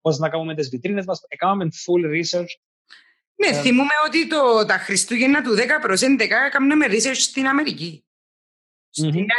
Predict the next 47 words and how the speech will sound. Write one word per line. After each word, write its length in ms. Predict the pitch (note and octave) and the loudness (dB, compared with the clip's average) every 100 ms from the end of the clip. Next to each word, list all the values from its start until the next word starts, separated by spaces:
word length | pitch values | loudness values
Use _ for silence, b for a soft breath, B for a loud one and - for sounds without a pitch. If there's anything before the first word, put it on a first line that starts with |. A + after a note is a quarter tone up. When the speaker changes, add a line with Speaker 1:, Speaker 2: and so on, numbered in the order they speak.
| A#3+ | 0
Speaker 2:
Υόρκη. 140 | G#3+ A3 | 2 2
Speaker 1:
Μπράβο, 220 | D#3 C#3 | 2 0
ναι. 120 | C#3 | -6
Speaker 2:
Είχαμε 280 | C3+ A3 G#3 | -2 0 2
πάει 220 | G3 G#3+ | 0 2
στο, 260 | G#3+ A3 G3+ | 0 2 2
Speaker 1:
Μπράβο. 260 | E3 D3 E3 D#3+ E3 E3+ | 4 2 -2 -12 -12 -8
Speaker 2:
στα 340 | D#3 F#3 E3+ E3 | -4 0 0 0
Magnolia 540 | D#3+ E3 F#3 G3 F3+ E3+ | 0 0 0 0 0 0
Bakeries 420 | F3+ G#3+ G3 G3 | -2 -2 -2 -2
και 160 | - D#3 | -6 -6
τούτα 200 | E3 D#3+ | -2 -2
ούλα. 420 | E3 C#3+ C#3 C#3 _ _ _ _ - | -4 -8 -10 -18 _ _ _ _ -6
Speaker 1:
Μπράβο, 560 | C#3 C3+ D3 C#3+ B2+ | -2 2 2 2 -2
ήταν, 420 | C#3 - D#3+ D3+ D3+ | -12 -8 -6 -6 -6
ναι, 160 | C#3+ B2+ - _ | -6 -6 -12 _
είχαμε 260 | - D#3 C#3 | -6 -4 0
πάει 220 | C#3+ D3+ | -2 -2
Νέα 100 | C#3+ | -6
Υόρκη. 240 | F3 - G3 | -10 -8 -2
Ήταν, 300 | G3 G#3+ G#3+ | 0 0 -2
ναι, 180 | F3+ F3 | -2 0
ήταν 220 | G3 A#3+ | 0 0
τέλος 160 | A#3 G#3+ | 0 -2
πάντων 200 | G#3+ A3 | -2 -2
μια 120 | G#3+ | -2
πολλά, 360 | G3+ G#3 G#3+ G#3+ | 0 0 0 -2
ήταν 160 | F#3 G#3 | -4 -2
μια 80 | G#3 | 0
Speaker 2:
Απλά 100 | G3+ | 2
Speaker 1:
περίοδος 240 | A3 - A3+ | 0 0 -2
Speaker 2:
να 60 | G#3+ | 0
ξεκαθαρίσουμε, 760 | - G#3 G3 F#3+ F#3+ G#3 A3+ | 0 0 0 0 2 0 0
παιδιά, 520 | F#3+ E3+ - F3 F3+ - | -2 -4 -2 0 0 0
εν 140 | G3 | 0
επίαμε 560 | A#3 A#3 G3+ F3 E3 D#3+ | 0 0 0 2 2 0
ως 80 | D#3 | -2
στην 180 | - D3+ | -4 -4
Νέα 180 | D3 | -4
Υόρκη 280 | D3+ C#3+ - | -4 -8 -6
να 100 | D#3 | -2
κάνουμε 420 | D3 D3 D3 D3 C#3+ | 0 -2 -4 -4 -4
research, 440 | C#3+ E3+ F#4 E4+ D4 | -2 -2 0 -2 -2
απλά 200 | C4 C#4 | -2 0
έτυχε 380 | C4 C4 C#4+ D4+ | 0 0 0 2
να 220 | D4 A3 | 2 2
πάμε 320 | D#3 F#3+ C4+ | 2 0 2